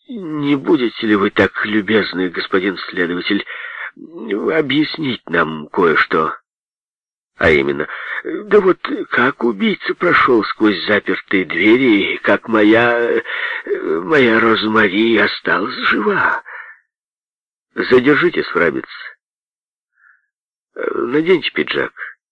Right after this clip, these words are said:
Я хотел бы, чтобы вы подтвердили или дополнили мои умозаключения. Вспомните, кто отпирал комнату, в которой отдыхала Юлиана?» — обратился к нам Сенычич. Врабец.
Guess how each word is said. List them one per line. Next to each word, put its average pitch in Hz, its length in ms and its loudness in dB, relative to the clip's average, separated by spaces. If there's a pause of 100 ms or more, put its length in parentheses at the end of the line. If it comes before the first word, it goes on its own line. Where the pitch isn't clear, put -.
(800)
Я 160 160 4
хотел 170 380 2
бы, 156 160 2
чтобы 135 360 2
вы 143 120 4
подтвердили 131 920 2 (120)
или 117 220 4
дополнили 110 760 4
мои 101 400 4
умозаключения. 90 960 -2 (1160)
Вспомните, 139 580 -2
кто - 280 2
отпирал 131 480 0
комнату, 139 560 2 (400)
в - 80 -16
которой 131 360 4
отдыхала 113 680 2
Юлиана?» — 98 560 0 (640)
обратился 80 560 -2
к - 120 -18
нам 80 200 -2 (240)
Сенычич. 67 400 -4 (1120)
Врабец. 156 540 0